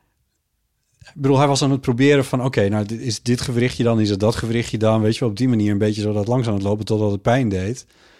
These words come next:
Maar op een gegeven moment dacht ik gewoon van, "Ja, ik, ik ga gewoon nooit meer zeggen dat het pijn doet. En je moet zo mijn hele, mijn hele arm zo nog af." <laughs> Want ik vind dat zo fijn.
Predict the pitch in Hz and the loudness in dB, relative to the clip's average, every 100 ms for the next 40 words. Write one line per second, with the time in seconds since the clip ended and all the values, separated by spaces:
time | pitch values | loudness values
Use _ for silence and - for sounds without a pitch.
0 | _ _ _ _ _ _ _ 113 117 135 | _ _ _ _ _ _ _ -2 -2 -6
1 | 104 123 120 98 104 _ _ _ - - | -2 0 0 -2 -6 _ _ _ -20 -20
2 | - - 104 110 - 120 110 120 107 - | -14 -8 -8 -8 -8 -6 -6 -6 -6 -6
3 | 113 - _ _ - _ _ - - - | -12 -16 _ _ -20 _ _ -20 -16 -10
4 | 117 113 104 110 107 107 104 110 101 101 | -6 -2 0 0 0 0 -2 -2 -2 -4
5 | 101 131 160 123 104 107 110 107 107 117 | -2 0 2 2 0 0 0 0 0 -2
6 | 110 104 120 113 104 - 107 107 123 110 | 0 -2 -2 -4 -6 -8 -6 -4 -4 0
7 | 127 156 151 127 110 107 120 117 - - | 2 2 2 2 2 -2 -4 -8 -8 -18
8 | - - - - - - - - - - | -20 -20 -20 -20 -10 -10 -6 -4 -4 -4
9 | 151 - 185 - 165 - 156 143 - 120 | -8 -8 -8 -8 -10 -6 -4 -4 -6 -8
10 | - - 120 123 131 110 | -10 -18 -16 -12 -10 -12